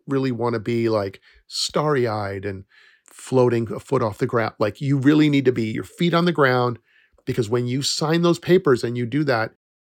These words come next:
your state will hold you to this new entity and structure. And if you don't really follow that,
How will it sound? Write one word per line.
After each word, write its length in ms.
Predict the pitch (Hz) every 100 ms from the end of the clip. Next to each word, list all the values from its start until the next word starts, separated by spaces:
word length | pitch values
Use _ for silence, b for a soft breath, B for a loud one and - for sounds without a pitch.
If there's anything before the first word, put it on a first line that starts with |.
| _ -
your 440 | 202 135 143 175
state 400 | - - 196 208
will 180 | 165 180
hold 380 | - 175 208 143
you 320 | 123 113 - _ _ _ _
to 440 | - 151 139 135 -
this 240 | 131 123
new 180 | 143 135
entity 460 | 135 127 151 143 147
and 100 | 117
structure. 400 | - 123 - 185
And 160 | - 123
if 140 | -
you 100 | 135
don't 320 | 110 139 147 -
really 240 | 147 147
follow 320 | - 160 196
that, 240 | 123 113